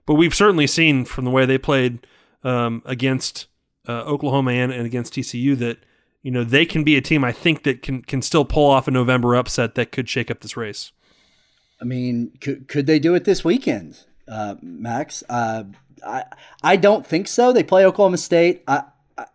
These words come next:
Speaker 2: I have a hard time seeing Kansas State beat Oklahoma State, but I also don't know that I'd be shocked by it. I,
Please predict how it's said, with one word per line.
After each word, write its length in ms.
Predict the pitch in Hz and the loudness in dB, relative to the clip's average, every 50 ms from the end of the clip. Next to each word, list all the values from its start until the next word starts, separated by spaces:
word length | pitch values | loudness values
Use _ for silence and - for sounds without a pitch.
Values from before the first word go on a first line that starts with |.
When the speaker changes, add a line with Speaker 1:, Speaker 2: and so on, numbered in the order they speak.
| _ - - | _ -2 2
Speaker 2:
I 100 | 151 190 | 4 4
have 80 | 226 196 | 6 6
a 40 | 165 | 4
hard 240 | 143 170 185 185 139 | 4 4 2 2 0
time 280 | 135 175 170 170 160 151 | -2 -2 0 0 0 -2
seeing 320 | - - 147 151 147 151 | -2 -2 -2 0 0 0
Kansas 340 | 143 156 156 151 143 139 135 | -2 0 0 0 0 -2 -4
State 220 | - 160 147 143 113 | -2 -2 -2 -2 0
beat 160 | 131 139 147 | -2 0 0
Oklahoma 380 | 151 143 139 160 151 151 156 147 | 0 0 0 0 0 0 -2 -4
State, 300 | - - 165 165 170 - | -4 -2 -2 -2 -2 -2
but 80 | - 160 | -4 -4
I 80 | 165 | -4
also 340 | - - 175 208 208 - 196 160 | 0 2 2 2 2 2 -2 -2
don't 200 | 165 165 156 147 | -2 -2 -2 -2
know 120 | 143 143 | -4 -2
that 100 | 139 127 | -2 -2
I'd 140 | 123 113 95 | -4 -6 -8
be 80 | 107 | -10
shocked 380 | 101 - - 113 110 131 135 _ | -12 -10 -10 -8 -10 -10 -12 _
by 180 | - 85 90 92 | -16 -16 -14 -14
it. 300 | 95 104 117 - _ _ _ _ _ _ _ _ _ _ _ - | -14 -16 -16 -18 _ _ _ _ _ _ _ _ _ _ _ -4
I, 300 | - 170 190 - 151 | -2 -2 -2 -2 -4